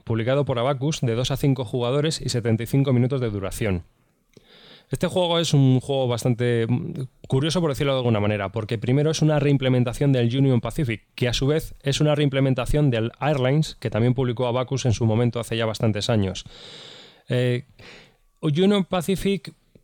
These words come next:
para mí, por lo menos, ha sido el mejor juego que tiene Alan R. Moon.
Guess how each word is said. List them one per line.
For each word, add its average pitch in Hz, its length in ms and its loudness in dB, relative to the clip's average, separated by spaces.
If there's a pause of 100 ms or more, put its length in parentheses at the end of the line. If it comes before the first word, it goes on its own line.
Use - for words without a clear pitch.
(240)
para 120 220 0
mí, 156 120 4
por 151 120 0
lo 139 100 2
menos, 165 240 2
ha 139 80 -2
sido 147 300 2
el 123 100 4
mejor 127 240 2
juego 151 240 0
que 123 100 -2
tiene 131 200 2
Alan 117 240 4
R. 104 180 0
Moon. 95 300 0